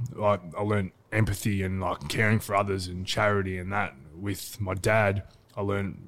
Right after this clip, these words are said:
ri-, like, ridiculous work ethic, um, the treatment of his staff in his own business.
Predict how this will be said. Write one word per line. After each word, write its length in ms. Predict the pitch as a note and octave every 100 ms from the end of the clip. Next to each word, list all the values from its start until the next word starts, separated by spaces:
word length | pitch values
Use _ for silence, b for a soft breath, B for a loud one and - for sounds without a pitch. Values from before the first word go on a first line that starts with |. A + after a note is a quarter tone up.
| -
ri-, 180 | G#2 F#2+ -
like, 180 | F#2+ F#2+ -
ridiculous 500 | G2+ G#2+ G#2+ - F2+
work 260 | G#2+ G2 G2
ethic, 440 | G2+ - G2 F#2 - B B B
um, 280 | G2 F#2 F#2 F#2
the 100 | G#2+
treatment 320 | G2 A#2+ A2+ G2+
of 40 |
his 100 | F#2+
staff 560 | - G2+ G2+ G#2 - -
in 80 | G2+
his 120 | G2
own 200 | G2+ G#2+
business. 520 | G#2 G2+ G#2 G2+ -